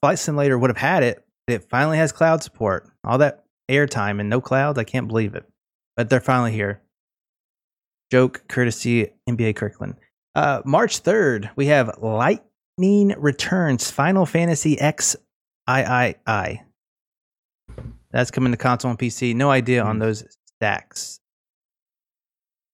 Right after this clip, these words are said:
Speaker 1: March tenth, we have Kentucky Route Zero,
Speaker 2: <laughs>
Speaker 1: which of course I am, uh, a little excited about.
Speaker 2: You're
Speaker 1: It has
Speaker 2: kinda obligated to play this one.
Speaker 1: It's got a Southern State as in, in the name, and it is a, a dog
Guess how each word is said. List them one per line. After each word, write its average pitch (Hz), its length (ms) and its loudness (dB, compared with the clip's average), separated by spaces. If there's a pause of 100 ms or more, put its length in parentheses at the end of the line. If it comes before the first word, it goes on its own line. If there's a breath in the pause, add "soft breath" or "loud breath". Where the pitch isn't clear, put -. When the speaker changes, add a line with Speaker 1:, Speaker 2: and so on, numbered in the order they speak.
(180)
Speaker 1:
March 131 340 0
tenth, 147 400 0
we 127 140 -4
have 123 280 -2
Kentucky 147 600 -2
Route 131 280 0
Zero, 143 400 0
Speaker 2:
<laughs> - 0 -
Speaker 1:
which 127 220 2
of 120 160 -6
course - 440 0
I 123 260 0
am, 113 480 -2
uh, 107 380 -2
a 113 80 -2
little 135 220 0
excited 117 380 0
about. 113 400 0 (500)
Speaker 2:
You're 120 120 -2
Speaker 1:
It - 60 -8
has 120 140 2
Speaker 2:
kinda 117 80 0
obligated 90 580 -8
to 92 60 -18
play 90 180 -10
this 87 160 -14
one. 90 160 -10 (200)
Speaker 1:
It's 113 140 -8
got 131 160 2
a 120 180 0
Southern 156 500 2
State 160 580 -2
as 117 140 0
in, 120 140 -2
in 131 140 0
the 123 80 2
name, 185 360 0 (460)
and 127 180 2
it 131 320 0
is 131 200 2
a, 120 200 4
a 107 160 -2
dog 135 480 2